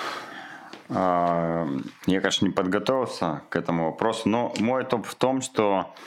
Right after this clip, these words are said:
уровень, а, общий уровень атлетов, а, растет. Среднее время финишеров на дистанции у нас, а, становится все меньше. А, и самое главное, на мой взгляд, что,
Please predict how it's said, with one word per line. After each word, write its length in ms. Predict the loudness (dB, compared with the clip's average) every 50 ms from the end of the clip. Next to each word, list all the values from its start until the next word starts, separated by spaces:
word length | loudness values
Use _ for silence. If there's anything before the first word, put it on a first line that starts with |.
| -18 -18 -18 -20 -12 -2 0
уровень, 600 | 2 2 4 4 2 2 2 2 0 -2 -4 -2
а, 240 | 0 2 2 2 2 2
общий 420 | 2 2 0 0 0 0 0 2
уровень 420 | 2 2 2 2 0 0 0 0
атлетов, 540 | -2 -2 0 0 0 0 2 0 0 -2 -2 -4 -6
а, 380 | -2 0 2 2 4 2 2 2
растет. 580 | 0 -2 -4 -4 -2 0 0 0 0 -2 -10 -20 _ _ -20 -14 -14 -14 -14 -14 -14
Среднее 500 | -10 -2 0 2 2 2 0 0 -2 -2
время 440 | -2 -2 -2 -2 -2 -2 -2 -4 -4
финишеров 840 | -2 -2 -2 0 0 0 0 2 2 2 0 0 -2 -4 -6 -4
на 180 | -2 0 0 -2
дистанции 600 | -2 -4 -4 -2 2 2 2 2 2 0 0 -2
у 160 | 0 2 2
нас, 480 | 2 2 2 2 2 0 -2 -8 -10 -8 -4
а, 600 | -2 -2 0 0 0 0 0 0 0 -2 -2 -4
становится 540 | -4 -2 0 0 2 2 0 -2 -2 -6 -6
все 180 | -4 -2 0 0
меньше. 540 | 0 0 0 -2 0 0 0 0 -2 -4 -4 -10 -18 -16 -16 -16 -16 -16 -18 -20 -20 _ -6
А, 800 | -2 -2 0 0 0 0 0 0 0 0 0 0 0 -2 -4 -6 -4 -2
и 180 | 0 0 0 0
самое 360 | 0 0 2 2 2 2 2
главное, 400 | 2 2 2 2 2 0 0 -2
на 160 | 0 0 0
мой 200 | 0 0 0 -2
взгляд, 420 | -2 -4 -2 0 0 0 0 0 -4
что, 680 | -8 -4 -2 -2 -2 -2 -2 -2 -2 -4 -4 -8 -12